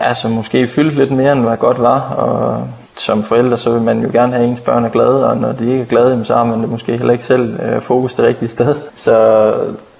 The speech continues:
så i sådan lidt, øh, i den sammenhæng, så, så starter jeg, så starter vi faktisk alle sammen, men min storebror og jeg tog det lidt mere videre i et forløb ved en,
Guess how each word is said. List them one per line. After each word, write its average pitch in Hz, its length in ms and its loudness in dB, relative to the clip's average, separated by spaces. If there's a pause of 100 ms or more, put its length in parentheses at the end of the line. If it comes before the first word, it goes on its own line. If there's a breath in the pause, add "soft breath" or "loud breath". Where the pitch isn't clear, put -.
(120)
så 110 400 -4 (340)
i 120 240 -4
sådan 135 240 -4
lidt, 143 260 0
øh, 120 420 2
i 120 80 2
den 143 220 0
sammenhæng, 123 640 -2
så, 117 460 2 (460)
så 123 80 -6
starter 120 340 0
jeg, 123 280 2 (120)
så 127 100 -4
starter 117 300 0
vi 107 120 -2
faktisk 131 300 -2
alle 143 120 2
sammen, 131 300 -2 (140)
men - 240 -4 (160)
min 110 160 -4
storebror 117 280 0
og 117 80 2
jeg 120 120 0
tog 117 180 0
det 110 80 -2
lidt 113 140 -2
mere 113 120 0
videre 123 240 2
i - 20 0
et 110 80 -4
forløb 120 380 0
ved 123 120 -4
en, 107 260 -6